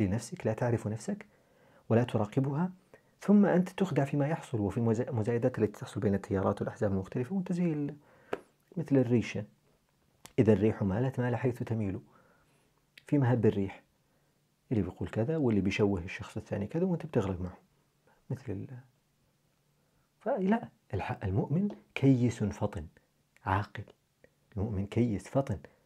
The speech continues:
ما بينضحك عليه بسهولة، ما بيكون هبيل، بيكون يعقل، يعلم ما يفعل، و-، وينصر الحق بما يستطيع، ويتبع الحق أينما كان.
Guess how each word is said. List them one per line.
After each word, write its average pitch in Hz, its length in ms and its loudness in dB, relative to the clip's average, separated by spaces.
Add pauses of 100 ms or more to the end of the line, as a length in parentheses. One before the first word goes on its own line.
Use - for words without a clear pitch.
(120)
ما 131 60 6
بينضحك 139 400 -2
عليه 92 140 -2
بسهولة، 92 340 -10 (1000)
ما 131 80 4
بيكون 135 260 0
هبيل، 90 280 -2 (920)
بيكون - 240 -12
يعقل، 95 420 -4 (440)
يعلم 92 240 -2
ما 82 160 -6
يفعل، - 260 -10 (680)
و-، 95 280 -4 (920)
وينصر 107 340 -2
الحق 87 300 -8 (100)
بما 95 180 -6
يستطيع، 117 380 -14 (800)
ويتبع 101 400 -4
الحق 104 300 -10
أينما 95 260 -4
كان. 95 200 -12